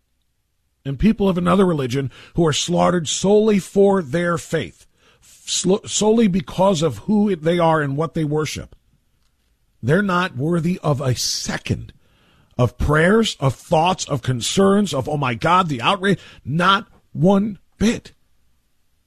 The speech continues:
And that's exactly what happened. At least one hundred twenty people have been killed by Fulani militant attacks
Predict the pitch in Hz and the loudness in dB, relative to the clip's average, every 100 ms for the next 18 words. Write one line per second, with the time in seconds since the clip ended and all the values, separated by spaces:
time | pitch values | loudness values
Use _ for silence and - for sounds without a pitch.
0 | _ _ _ _ _ _ _ _ _ _ | _ _ _ _ _ _ _ _ _ _
1 | _ _ _ _ _ - 151 165 170 160 | _ _ _ _ _ -2 0 0 0 -2
2 | 117 113 220 - 175 165 170 170 180 190 | 0 2 2 2 2 4 2 2 0 -2
3 | 71 - _ _ _ _ _ _ - 165 | -6 -8 _ _ _ _ _ _ 0 4
4 | 190 185 151 143 131 240 247 226 - 214 | 4 2 -2 -4 0 2 2 0 -2 0
5 | 208 202 - 208 - 135 117 - - 131 | 2 2 2 0 2 0 -2 -8 -4 -2
6 | 139 131 - - 233 247 269 214 _ _ | -2 -4 -4 4 6 6 0 -10 _ _
7 | _ _ _ _ _ _ _ _ - 117 | _ _ _ _ _ _ _ _ -14 -8
8 | 147 151 151 151 - - - - 180 165 | -4 -4 -4 -8 -16 -20 -18 -2 0 0
9 | 165 214 262 277 294 254 _ 127 135 226 | 0 0 0 -2 -6 -10 _ -6 2 2
10 | 240 - 208 180 - 180 185 - - - | 2 0 -4 -6 -6 -2 -2 -4 -8 -10